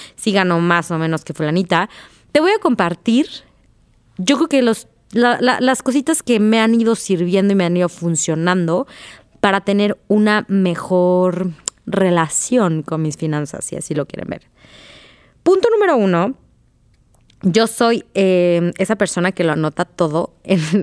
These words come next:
en, en, en, en una, no en la libreta, pero sí en el Excel. Yo soy la niña del Excel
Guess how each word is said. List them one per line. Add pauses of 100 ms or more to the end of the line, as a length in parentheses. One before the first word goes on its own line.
en,
en,
en,
en
una,
no
en
la
libreta,
pero
sí
en
el
Excel. (340)
Yo
soy
la
niña
del
Excel